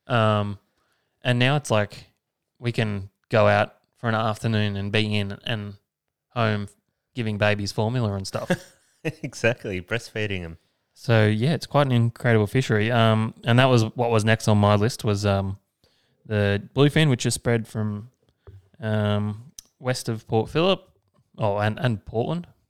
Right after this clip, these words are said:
Speaker 2: Yeah.
Speaker 1: South Australia.
Speaker 2: So basically, there's a huge biomass of these fish, um, bluefin tuna, right around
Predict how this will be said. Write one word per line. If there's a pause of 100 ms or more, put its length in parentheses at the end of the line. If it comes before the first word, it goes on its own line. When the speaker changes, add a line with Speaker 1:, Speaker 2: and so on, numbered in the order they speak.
(100)
Speaker 2:
Yeah.
Speaker 1:
South
Australia.
Speaker 2:
So
basically,
there's
a
huge
biomass
of
these
fish, (340)
um,
bluefin
tuna, (240)
right
around